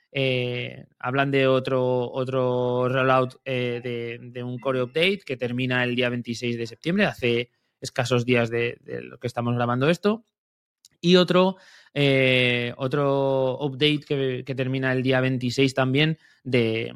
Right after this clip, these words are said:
de reviews de, de producto. Veis que han estado soltándonos a lo largo de todo el mes de agosto y septiembre, eh, pues notificaciones de que esto estaba desplegándose, de que se estaban efectuando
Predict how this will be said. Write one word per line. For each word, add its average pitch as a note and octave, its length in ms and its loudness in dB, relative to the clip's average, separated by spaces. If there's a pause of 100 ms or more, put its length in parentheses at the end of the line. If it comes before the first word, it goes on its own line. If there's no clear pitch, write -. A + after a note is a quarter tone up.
(180)
de A#2 680 0
reviews C3 600 2
de, A#2+ 260 -4
de B2+ 120 -4
producto. B2 540 0
Veis D#3 240 -8
que D#3 180 2
han C3+ 200 -2
estado D#3 380 2
soltándonos D#3 760 -2 (240)
a - 80 0
lo C#3 120 4
largo C3+ 260 2
de D3 140 2
todo C#3+ 240 2
el C3+ 520 4
mes C#3+ 220 0
de C#3 80 0
agosto D3 720 2
y C#3 160 2
septiembre, D3 680 0 (460)
eh, A#2+ 540 -2
pues B2 340 -4
notificaciones C3 760 -2
de D3 160 -2
que A#2+ 300 -6
esto B2+ 340 -2
estaba C3 480 4
desplegándose, D#3+ 680 2
de D3+ 120 -4
que A#2+ 100 -10
se A2+ 80 -16
estaban A#2 300 -8
efectuando D#3+ 720 -2